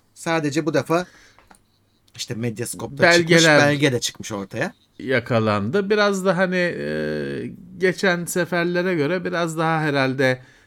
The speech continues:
Speaker 2: takip edilen bir, e, yerde ortaya çıktı.
Speaker 1: Evet.
Speaker 2: Ya da belki işte biraz daha ilgi çekecek şekilde hazırlandı ki iyi yapılmış eğer böyleyse.
Speaker 1: Hı hı.
Speaker 2: E, bizim tanıdık olduğumuz bir konu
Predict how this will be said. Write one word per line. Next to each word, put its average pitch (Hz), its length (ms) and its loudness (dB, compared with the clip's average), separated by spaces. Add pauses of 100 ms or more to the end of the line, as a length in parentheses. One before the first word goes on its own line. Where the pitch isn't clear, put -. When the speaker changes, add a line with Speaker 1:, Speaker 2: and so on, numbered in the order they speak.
(140)
Speaker 2:
takip 143 420 4
edilen 104 480 0
bir, 95 260 -2 (380)
e, - 120 -16 (380)
yerde 101 420 2
ortaya 95 440 0
çıktı. 156 580 -2
Speaker 1:
Evet. 127 340 -6 (100)
Speaker 2:
Ya 156 200 4
da 160 160 2
belki 151 500 4
işte 139 340 0
biraz 143 320 2
daha 143 220 2
ilgi 127 260 0
çekecek 120 460 -2
şekilde 117 720 0
hazırlandı 95 760 -2
ki 117 360 0
iyi 107 340 0
yapılmış 87 560 -4
eğer 87 300 -4
böyleyse. 87 640 -4
Speaker 1:
Hı 113 60 -8
hı. 113 580 -8
Speaker 2:
E, 113 680 -2
bizim 165 280 2
tanıdık 156 400 0
olduğumuz 113 540 4
bir 113 80 2
konu 120 320 2